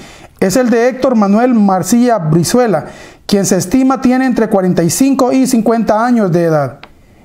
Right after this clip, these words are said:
El hondureño lleva ya más de una década huyendo de la justicia, que planea hacerlo pagar por haberle quitado la vida a otra.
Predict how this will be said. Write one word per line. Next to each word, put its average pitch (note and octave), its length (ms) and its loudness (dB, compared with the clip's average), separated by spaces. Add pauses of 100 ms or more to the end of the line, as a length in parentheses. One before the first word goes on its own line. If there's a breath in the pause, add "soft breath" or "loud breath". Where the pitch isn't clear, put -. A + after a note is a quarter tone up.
(280 soft breath)
El G3+ 160 0
hondureño B3 440 2
lleva B3 220 0
ya B3+ 160 0
más B3 140 0
de A#3 60 0
una A#3 180 2
década A#3 400 0
huyendo G#3+ 380 0
de A#3 80 0
la G3+ 80 0
justicia, F#3 600 -2 (440 loud breath)
que F#3 140 0
planea G3 480 0
hacerlo A#3 400 0
pagar A#3 320 0
por F3+ 160 0
haberle G3+ 260 0
quitado G#3+ 380 0
la F#3+ 80 2
vida G3 320 0
a D#3+ 80 2
otra. G3+ 340 0